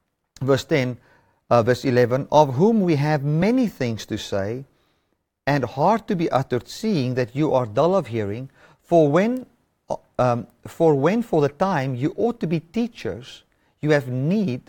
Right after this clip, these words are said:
that someone teach you again, which be the first principles of the oracles of God, and are become such as have need of milk and not strong meat. For everyone that is unskilled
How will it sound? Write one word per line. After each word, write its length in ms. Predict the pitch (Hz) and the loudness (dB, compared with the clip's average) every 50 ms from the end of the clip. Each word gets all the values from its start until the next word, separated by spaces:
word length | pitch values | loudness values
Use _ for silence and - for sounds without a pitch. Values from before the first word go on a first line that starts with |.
| - | -12
that 180 | - 120 135 - | -10 -10 -10 -6
someone 480 | - - 170 170 165 160 156 151 147 - _ | -4 -2 -2 -2 -2 -2 -4 -4 -6 -8 _
teach 340 | - 208 226 208 - - - | -6 -6 -4 -4 -6 -6 -6
you 100 | 160 - | -4 -4
again, 800 | - 139 131 120 120 120 165 202 220 165 120 113 127 160 180 180 - _ _ _ _ _ _ _ _ _ _ | -4 -6 -6 -6 -2 0 0 0 0 -2 -4 -4 -6 -8 -10 -12 -16 _ _ _ _ _ _ _ _ _ _
which 240 | - 143 147 135 - | -4 -2 -2 -2 -2
be 120 | 139 165 160 | -2 -2 0
the 100 | 143 143 | 0 -2
first 400 | - - 185 190 175 - - _ | -2 -2 -2 -2 -2 -4 -6 _
principles 540 | - 185 196 190 - 165 - 143 139 117 135 | -2 -2 -2 -2 -4 -6 -4 -4 -2 -2 -4
of 100 | 123 113 | -6 -6
the 120 | 127 - | -6 -4
oracles 440 | - 113 120 127 131 - 143 139 - | -4 -2 -2 -2 -4 -4 -6 -6 -4
of 160 | 160 147 127 | -4 -6 -4
God, 400 | 120 175 196 202 156 58 - - - _ _ _ _ - - _ | -6 -6 -6 -6 -8 -12 -14 -16 -20 _ _ _ _ -20 -10 _
and 160 | - 147 - | -4 -4 -2
are 140 | - 160 160 | 0 0 0
become 460 | 147 143 151 - - - 208 208 196 | 0 0 -4 -2 0 0 0 2 0
such 280 | 170 - - 208 190 - | -2 -2 -4 -4 -4 -4
as 120 | 170 135 | -8 -8
have 240 | 123 131 139 135 117 | -6 -4 -4 -4 -4
need 420 | 120 123 127 131 151 185 202 202 156 | -4 -4 -4 -2 -2 -2 0 0 -2
of 160 | 131 113 113 | -2 -2 -4
milk 560 | 117 123 147 190 214 135 127 - _ - _ _ _ _ _ _ _ | -6 -4 -2 -2 -2 -2 -2 -4 _ -18 _ _ _ _ _ _ _
and 160 | - 135 135 131 | -6 -6 -4 -4
not 180 | 127 127 - | -6 -8 -10
strong 420 | - - - - 123 120 139 151 165 | -12 -16 -10 -8 -6 -6 -4 -4 -4
meat. 260 | 196 214 156 107 - _ _ _ _ _ _ _ _ _ | -2 -4 -4 -6 -8 _ _ _ _ _ _ _ _ _
For 240 | _ 160 160 156 - | _ 0 0 0 0
everyone 560 | - 202 233 233 269 269 247 175 151 147 147 | 0 -2 0 0 0 0 0 0 0 0 0
that 120 | 139 135 131 | 2 0 0
is 140 | 127 120 - | 0 -2 -4
unskilled 720 | - 196 233 247 226 - - - 139 123 120 117 120 120 | -4 -2 -2 -2 -4 -8 -6 -2 0 0 2 0 0 -2